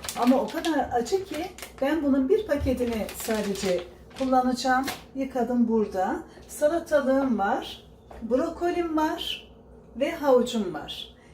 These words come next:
Şimdi ben yarım kilo kadar brokoli aldım. İki tane havuç kullanacağım ve beş tane salatalık.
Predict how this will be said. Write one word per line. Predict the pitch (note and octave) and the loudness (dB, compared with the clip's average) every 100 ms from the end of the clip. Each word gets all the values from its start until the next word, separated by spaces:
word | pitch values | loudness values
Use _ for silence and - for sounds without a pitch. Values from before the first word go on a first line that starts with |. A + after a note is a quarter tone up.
| - | -12
Şimdi | - F#4 F#4 | -6 -4 0
ben | F4 F4+ C4 | 2 0 0
yarım | D4+ F4+ F#4+ | 0 0 0
kilo | E4+ D4 | -2 -4
kadar | C#4+ C4+ C4+ F4 C#4+ | 0 2 2 0 -2
brokoli | C#4+ C#4+ D#4 C#4 G#3+ - - - | -2 -2 -2 0 0 0 -10 -2
aldım. | F#3+ F#3 C4 C4+ | 0 4 4 2
İki | C4+ F4+ | -2 -6
tane | D#4+ C#4+ C4 | -4 0 2
havuç | B3 C4 C4+ C4+ - | 2 2 2 0 -8
kullanacağım | G3+ F#3+ F3+ F3+ G#3+ C#4 C4+ | -8 -6 -6 -4 -4 -2 -2
ve | C4 | -2
beş | C#4+ D4+ - | -2 -4 -4
tane | B3 B3 | -2 0
salatalık. | D4+ - A3+ F#3 F#3+ C#3+ - - | -2 0 0 0 -2 -8 -8 -18